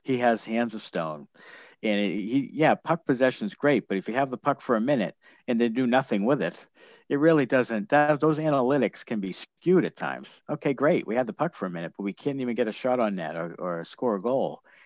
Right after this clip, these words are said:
It just doesn't, it's a little bit of fool's gold there with the, with the analytics with Kasha. And he can't be on the second line if you just don't score goals. That's insane. So there, there's gonna be a numbers game there with the forwards.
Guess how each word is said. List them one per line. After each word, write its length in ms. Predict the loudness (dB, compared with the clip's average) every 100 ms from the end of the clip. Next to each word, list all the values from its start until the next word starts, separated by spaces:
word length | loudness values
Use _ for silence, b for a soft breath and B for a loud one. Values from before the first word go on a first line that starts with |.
| b
It 100 | -10
just 220 | -4 -4 2
doesn't, 420 | 0 2 -4 -6 _ b b b b
it's 160 | -6 0
a 40 |
little 200 | 4 4
bit 100 | 2
of 80 | 0
fool's 360 | 0 0 2 0
gold 380 | 2 2 2 -2
there 240 | -4 -4
with 200 | -4 -8
the, 140 | -8 -6
with 140 | -6
the 120 | -4
analytics 520 | -2 -2 0 0 -2 -8
with 100 | -10
Kasha. 480 | -4 -4 -6 -14 -16 b b b
And 380 | -8 -4 -4 -4
he 120 | -4 -4
can't 280 | 0 -2
be 120 | 0 0
on 100 | -2
the 60 |
second 360 | -2 -2 -2 0
line 220 | 2 2
if 160 | -2 -6
you 60 |
just 360 | -4 0 0 0
don't 220 | 0 0
score 260 | 0 0 2
goals. 540 | 2 2 0 -12 -20 _ -4
That's 220 | -4 -4
insane. 480 | -10 -4 -4 -4 -12 _ B B B
So 260 | 2 4 6
there, 200 | 6 4
there's 200 | 4 4
gonna 120 | 4
be 100 | 2
a 40 | 2
numbers 400 | 4 2 2 0
game 220 | -2 -2
there 240 | -2 0
with 80 | 0
the 60 | -2
forwards. 560 | 0 2 2 -2 -12